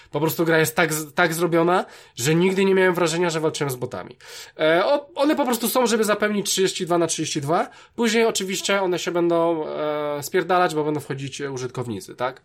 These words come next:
E, tylko po prostu mówię, że, e, tak to mniej więcej wygląda, że boty są, ale nie będziecie, nie odczujecie ich, mają bardzo dobrą inteligencję i, i po prostu one, one, one zapełniają do trzydziestu dwóch.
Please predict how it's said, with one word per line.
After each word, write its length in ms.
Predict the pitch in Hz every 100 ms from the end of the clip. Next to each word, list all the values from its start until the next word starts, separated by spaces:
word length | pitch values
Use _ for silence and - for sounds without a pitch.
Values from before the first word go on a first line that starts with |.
| - - - - _
E, 540 | 131 127 135 135 135 135
tylko 260 | 196 196
po 100 | 185
prostu 260 | 185 170 185
mówię, 320 | 185 175 175
że, 320 | 151 165 165 160 - - - - _ _
e, 460 | 143 139 143 147 147
tak 160 | 190 185
to 80 |
mniej 120 | 190 175
więcej 200 | 160 156
wygląda, 400 | 160 175 175 156
że 160 | 151
boty 320 | 135 175 180
są, 340 | - 196 233 285 _ - - -
ale 200 | 165 185
nie 120 | 190
będziecie, 500 | 190 190 - 180 175
nie 200 | 196 202
odczujecie 480 | 208 - 196 175 180
ich, 280 | 185 180 - -
mają 240 | 151 156
bardzo 240 | 165 156 170
dobrą 220 | 160 165
inteligencję 760 | 160 160 151 156 143 151 143 -
i, 500 | 147 139 135 135 - 139
i 140 | 139
po 120 | 131
prostu 480 | 131 135 113 139 127 - -
one, 440 | - 156 156 151 135 - _
one, 300 | 180 180 180 202
one 180 | 190
zapełniają 520 | 185 185 170 170 160 147
do 100 | 143
trzydziestu 440 | - 131 123 123
dwóch. 200 | 101